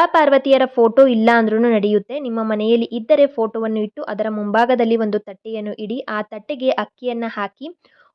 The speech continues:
ಓಂ ಮತ್ತೆ ಶ್ರೀ ಅಂತ ಬರೆಯಬೇಕು. ಹಾಗೇನೆ ಈ ತಟ್ಟೆಗೆ ಜೋಡಿ ದೀಪಗಳನ್ನ ಇಡಬೇಕು. ನೋಡಿ, ಮಣ್ಣಿನ ದೀಪಗಳನ್ನ ಇಡಬಾರದು, ಈ ರೀತಿಯಾದ ಜೋಡಿ ದೀಪವನ್ನ ಇಡಬೇಕು. ಬೆಳ್ಳಿ ಆಗಿರ್ಬೋದು, ತಾಮ್ರ, ಹಿತ್ತಾಳೆ ಯಾವುದಾದರೂ ಇಡಿ. ಸ್ಟೀಲ್ ಮತ್ತೆ ಮಣ್ಣಿನ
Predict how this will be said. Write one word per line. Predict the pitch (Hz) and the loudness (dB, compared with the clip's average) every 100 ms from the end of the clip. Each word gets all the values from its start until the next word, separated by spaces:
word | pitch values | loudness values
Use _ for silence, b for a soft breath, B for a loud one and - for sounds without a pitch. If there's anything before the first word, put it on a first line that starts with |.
| _ | _
ಓಂ | 269 311 359 | 2 2 4
ಮತ್ತೆ | 311 - 285 | 0 0 -2
ಶ್ರೀ | - 240 247 | -2 2 2
ಅಂತ | 214 247 | 2 -2
ಬರೆಯಬೇಕು. | 220 208 214 202 208 208 - _ _ _ _ _ _ _ _ _ _ _ | -2 0 0 -2 -4 -8 -20 _ _ _ _ _ _ _ _ _ _ _
ಹಾಗೇನೆ | 277 294 311 285 | 0 2 2 2
ಈ | - 269 294 320 - _ | 0 0 0 0 -4 _
ತಟ್ಟೆಗೆ | 247 220 269 220 233 | -10 -4 -2 0 0
ಜೋಡಿ | 226 208 254 262 311 | 0 2 4 4 4
ದೀಪಗಳನ್ನ | 240 233 240 233 220 | 2 0 2 2 2
ಇಡಬೇಕು. | 247 226 214 214 208 214 | 2 2 4 2 2 -6
ನೋಡಿ, | 247 254 269 | -4 -2 0
ಮಣ್ಣಿನ | 233 226 262 294 247 | 0 0 2 2 2
ದೀಪಗಳನ್ನ | 233 240 226 220 | -2 -4 -4 -2
ಇಡಬಾರದು, | 240 214 208 208 202 202 277 | -2 0 0 2 0 2 0
ಈ | - 247 | 0 0
ರೀತಿಯಾದ | 277 277 262 247 | 0 2 2 2
ಜೋಡಿ | 240 233 226 226 | 4 4 4 2
ದೀಪವನ್ನ | 214 214 208 208 | -2 -4 -6 -4
ಇಡಬೇಕು. | 214 202 202 202 269 | -2 -2 -2 -2 -2
ಬೆಳ್ಳಿ | 226 214 233 | 0 0 2
ಆಗಿರ್ಬೋದು, | 254 233 220 214 214 214 | 2 2 0 0 0 0
ತಾಮ್ರ, | 226 214 208 214 233 | -2 -8 -4 -2 -2
ಹಿತ್ತಾಳೆ | 226 196 208 220 | -4 -10 -10 -8
ಯಾವುದಾದರೂ | 220 190 196 214 208 214 | -6 -4 -4 -2 -2 -2
ಇಡಿ. | 208 226 311 | -2 -2 -4
ಸ್ಟೀಲ್ | - 240 247 254 | -8 -14 -10 -6
ಮತ್ತೆ | 226 226 | -6 -6
ಮಣ್ಣಿನ | 254 214 | -8 -6